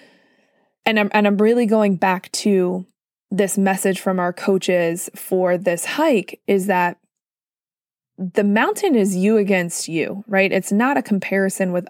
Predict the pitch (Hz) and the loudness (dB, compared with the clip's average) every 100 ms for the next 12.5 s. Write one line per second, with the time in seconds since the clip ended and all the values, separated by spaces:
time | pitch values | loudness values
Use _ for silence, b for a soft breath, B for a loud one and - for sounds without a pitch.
0 | - 185 175 175 - 180 - 147 - 160 | -2 0 2 -2 -4 -4 -2 -2 -2 -4
1 | 160 147 120 - - - 190 220 208 294 | -4 -4 -6 -8 -12 -4 -2 0 2 2
2 | 226 202 - 262 254 233 233 240 233 233 | 0 -4 -6 -4 0 0 0 0 0 0
3 | 214 180 170 165 107 - b b b b | 0 0 -2 -2 -4 -6 b b b b
4 | b b b _ _ _ - 269 - 269 | b b b _ _ _ -2 -2 0 0
5 | 233 196 233 262 247 - 262 254 240 233 | 0 0 0 2 0 0 0 0 0 0
6 | 226 226 196 190 190 233 240 208 - 247 | 0 0 0 0 0 0 0 -2 -4 -2
7 | 240 240 226 220 196 180 214 240 240 214 | 0 0 0 0 0 0 0 2 0 0
8 | 208 190 196 202 180 - _ _ _ - | 0 0 0 0 -2 -4 _ _ _ -4
9 | 220 190 269 240 233 240 - 240 240 208 | -4 -2 -2 0 -2 -2 -2 0 0 0
10 | 185 170 156 - _ _ - - 254 262 | 0 -2 -2 -8 _ _ -10 -2 -2 -2
11 | 214 202 226 233 185 196 226 226 226 226 | -4 0 0 2 0 0 0 0 -2 -2
12 | 220 240 233 226 220 | -2 -2 0 0 -2